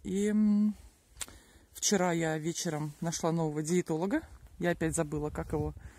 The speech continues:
зовут на букву «О». Вот, так что сегодня его послушаю,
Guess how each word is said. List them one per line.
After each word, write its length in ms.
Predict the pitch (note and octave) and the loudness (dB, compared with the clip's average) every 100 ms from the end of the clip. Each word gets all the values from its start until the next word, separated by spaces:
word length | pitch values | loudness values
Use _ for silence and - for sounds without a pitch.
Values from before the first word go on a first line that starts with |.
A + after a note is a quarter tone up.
| - - - | -20 -20 -10
зовут 440 | D#3+ F3 A#3 - A3+ | -2 0 0 -2 0
на 100 | G#3+ | 0
букву 260 | G#3+ A3+ - | 0 -2 2
«О». 240 | G3 G3 - - _ - - - - - - - - - | 2 0 -6 -20 _ -20 -20 -20 -20 -20 -20 -20 -20 -12
Вот, 280 | D#3 D3+ C#3+ - | -6 -6 -6 -6
так 180 | E3+ | -6
что 440 | - - D#3+ D#3+ D#3 - - - - - | -6 -4 -2 -2 -4 -10 -20 -20 -20 -6
сегодня 400 | - F#3 E3 D#3+ | -2 0 0 0
его 100 | D#3 | 0
послушаю, 760 | E3+ F3+ C#4+ G4 - E4 D#4 | -2 -2 -2 0 0 0 -2